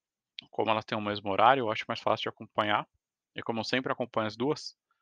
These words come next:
eu reparei que isso tem acontecido bastante, né? Agora vamos ver na, na prática. Eu vou fazer, deixar a nossa entrada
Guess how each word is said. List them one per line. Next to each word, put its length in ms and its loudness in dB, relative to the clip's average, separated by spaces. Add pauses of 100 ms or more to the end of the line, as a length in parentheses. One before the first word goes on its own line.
(580)
eu 80 -8
reparei 280 -2
que 80 -14
isso 80 -16
tem 100 -4
acontecido 440 -8
bastante, 540 0
né? 80 -6
Agora 200 -4
vamos 280 -8
ver 160 -4
na, 200 -4 (1120)
na 160 -2
prática. 640 0 (3250)
Eu 60 -8
vou 80 -6
fazer, 280 -2
deixar 260 -6
a 20 -4
nossa 240 -10
entrada 520 -6